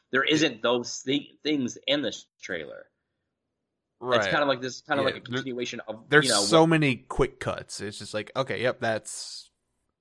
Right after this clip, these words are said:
Speaker 2: that's a
Speaker 1: Here's this,
Speaker 2: it's,
Speaker 1: here's
Speaker 2: it,
Speaker 1: that.
Speaker 2: like, it's almost practically a still image 'cause we see so little
Speaker 1: Yeah.
Speaker 2: of what's going on.
Speaker 1: So, and, like, like, we kinda don't know, like, what, you know,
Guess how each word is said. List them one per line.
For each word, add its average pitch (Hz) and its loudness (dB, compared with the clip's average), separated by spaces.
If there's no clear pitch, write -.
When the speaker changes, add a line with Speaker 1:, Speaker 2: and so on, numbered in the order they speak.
Speaker 2:
that's 113 -2
a 117 -8
Speaker 1:
Here's 151 2
this, 156 0
Speaker 2:
it's, - -20
Speaker 1:
here's 160 4
Speaker 2:
it, 147 0
Speaker 1:
that. 143 4
Speaker 2:
like, 151 6
it's 147 -4
almost 156 2
practically 135 4
a 117 4
still 120 0
image 107 -6
'cause 104 -6
we 110 -10
see 110 -10
so 110 -6
little 104 -4
Speaker 1:
Yeah. 104 0
Speaker 2:
of 107 -8
what's 104 -6
going 98 -10
on. 95 -8
Speaker 1:
So, 117 2
and, 120 -4
like, 135 0
like, 131 -4
we 135 -12
kinda 156 0
don't 135 2
know, 123 2
like, 117 4
what, 110 2
you 120 -6
know, 92 0